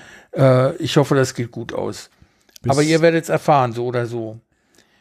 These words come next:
Speaker 1: Ja, dann tut es mir leid, dass hier nichts weiter funktioniert hat im Moment. Aber wir, ähm,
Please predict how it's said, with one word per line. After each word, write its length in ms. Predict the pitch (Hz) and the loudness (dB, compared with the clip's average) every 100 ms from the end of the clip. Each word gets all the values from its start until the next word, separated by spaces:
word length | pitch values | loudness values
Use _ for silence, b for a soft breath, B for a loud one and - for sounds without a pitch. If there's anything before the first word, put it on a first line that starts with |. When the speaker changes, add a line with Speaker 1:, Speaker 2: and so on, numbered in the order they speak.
| _ _ _ _ _ _ _ _ _ | _ _ _ _ _ _ _ _ _
Speaker 1:
Ja, 220 | - 143 135 | 0 0 0
dann 300 | 135 135 127 | -6 -10 -6
tut 160 | 170 | -6
es 100 | 165 | -2
mir 80 | 175 | 0
leid, 300 | 160 196 254 | 2 2 0
dass 180 | 185 - | -6 -6
hier 180 | - 170 | -2 -2
nichts 300 | 170 - - | -2 -6 -4
weiter 260 | 170 165 | -2 -2
funktioniert 560 | 156 160 - 151 190 190 | -6 -10 -8 -4 -4 -2
hat 140 | 180 | -6
im 80 | 185 | -4
Moment. 580 | 175 175 180 185 196 - _ _ _ _ | -4 -2 -4 -4 -8 -18 _ _ _ _
Aber 580 | - 139 151 160 170 160 | -2 2 2 2 0 0
wir, 720 | 135 143 143 139 139 139 147 151 131 135 135 | -4 -2 -2 0 -2 -4 -6 -8 -8 -8 -8
ähm, 380 | 135 135 131 127 | -10 -12 -12 -16